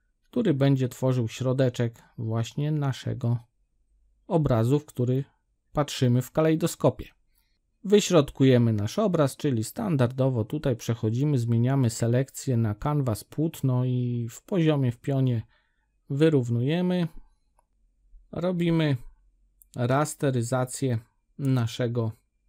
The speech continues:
naszej warstwy, czyli klikamy prawym klawiszem i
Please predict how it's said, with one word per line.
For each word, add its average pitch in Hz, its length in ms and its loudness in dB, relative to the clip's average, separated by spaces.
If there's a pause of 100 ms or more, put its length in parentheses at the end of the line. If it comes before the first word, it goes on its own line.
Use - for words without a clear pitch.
(1500)
naszej 135 480 2
warstwy, 156 640 -2 (520)
czyli 156 340 -2
klikamy 120 560 -6 (160)
prawym 131 380 0
klawiszem 120 720 -6 (200)
i - 260 -10